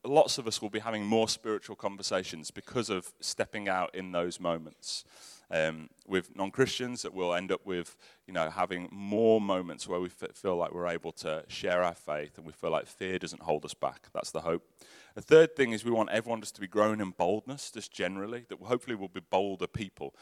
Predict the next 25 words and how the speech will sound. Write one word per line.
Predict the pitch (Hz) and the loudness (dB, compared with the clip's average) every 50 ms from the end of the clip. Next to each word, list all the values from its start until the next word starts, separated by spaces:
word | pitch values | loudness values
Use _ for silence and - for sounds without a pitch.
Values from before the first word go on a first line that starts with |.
| - - | -20 -10
You | - 113 | -6 -4
know, | 120 | -2
when | 127 127 | -2 -2
you | 110 101 | -4 -2
read | 95 104 107 110 104 98 90 - | -2 0 0 0 0 -2 -4 -4
your | 85 | -6
New | 85 87 90 87 | -6 -6 -6 -8
Testament | - - 104 92 - - - 87 82 78 76 69 | -6 -6 -6 -6 -6 -8 -10 -10 -10 -10 -10 -12
and | 80 85 | -6 -4
you | 82 82 | -4 -2
read | 82 87 92 92 87 85 - | 0 2 2 0 0 -2 -2
how | - 90 87 | 0 0 0
the | 82 85 | 0 -2
apostles | 82 - - 98 87 - - 87 82 78 82 | -6 -8 -8 -10 -10 -8 -6 -4 -4 -4 -2
lived | 85 87 85 78 - - | 0 0 0 0 0 -6
in | 82 82 | -8 -6
those | 82 80 78 - | -6 -6 -6 -4
early | - 92 95 90 87 85 | -4 -4 -2 -2 -4 -4
days, | - 87 85 80 78 - | -2 0 0 0 -2 -4
those | - 76 76 - | -6 -6 -6 -6
early | 85 82 78 78 | -8 -8 -10 -10
disciples, | - 76 - - 87 82 82 80 - 78 71 69 71 - - - - - - - - | -12 -12 -6 -2 -2 0 -2 -2 -6 -10 -12 -12 -12 -16 -18 -20 -20 -20 -18 -4 -2
like, | 82 78 - - _ | 0 0 0 -2 _
we | 101 95 | -6 -4
wanna | 101 113 101 | -2 -2 -4